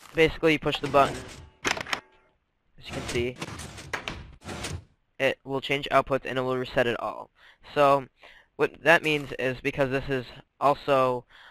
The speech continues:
uh, automatic update for all of these, I can have, like, let's just say, let's have this up, and then we'll have this, leave this off, or actually we'll do it like this. So what I'm basically saying right now is keep, open this door,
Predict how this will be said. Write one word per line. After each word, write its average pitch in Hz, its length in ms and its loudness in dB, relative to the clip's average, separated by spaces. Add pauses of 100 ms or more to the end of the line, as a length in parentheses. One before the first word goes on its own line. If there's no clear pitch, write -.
(220)
uh, 120 360 2
automatic 131 600 2
update 123 420 0
for 117 160 -2
all 127 160 4
of 117 40 -4
these, 120 180 -4
I 123 120 -4
can 120 140 -6
have, 120 300 -2
like, 123 220 0
let's 127 160 -4
just 120 140 -14
say, 123 120 -2
let's 117 180 -4
have 120 220 0 (160)
this 139 220 2 (760)
up, 131 200 4 (160)
and 127 200 -2
then 127 140 -2
we'll 123 140 2
have 120 220 0
this, 120 220 -4
leave 120 180 -4
this 120 220 -6
off, - 260 -4
or - 100 -8
actually 123 340 -4
we'll 123 100 -4
do 123 140 -4
it - 60 -6
like 120 140 -8
this. - 180 -16 (600)
So 151 240 6
what 147 120 6
I'm 151 140 6
basically 147 420 4
saying 139 260 2
right 135 200 2
now 131 260 2 (100)
is 131 340 0 (840)
keep, - 200 -6 (180)
open 175 300 6
this 170 220 -2
door, 135 400 6